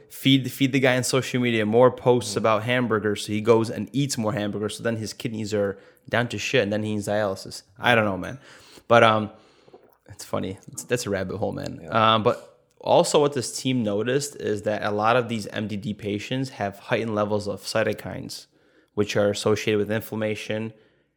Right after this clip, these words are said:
Speaker 1: And you've heard about cytokines all the time with C nineteen, how it's one of the mechanisms that creates such bad sepsis.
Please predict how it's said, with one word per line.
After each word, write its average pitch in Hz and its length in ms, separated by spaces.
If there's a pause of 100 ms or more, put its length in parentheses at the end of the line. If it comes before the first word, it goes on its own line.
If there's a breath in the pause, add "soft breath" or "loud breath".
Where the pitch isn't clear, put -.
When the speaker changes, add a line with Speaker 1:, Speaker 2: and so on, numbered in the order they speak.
(360 soft breath)
Speaker 1:
And 104 280
you've 101 200
heard 127 220
about 104 200
cytokines 104 520
all 104 160
the 101 80
time 107 160
with 98 160
C - 240
nineteen, 104 480
how 101 260
it's - 280
one 107 160
of 104 60
the 104 60
mechanisms 101 640
that 95 240
creates 101 420
such - 400
bad 101 260
sepsis. - 720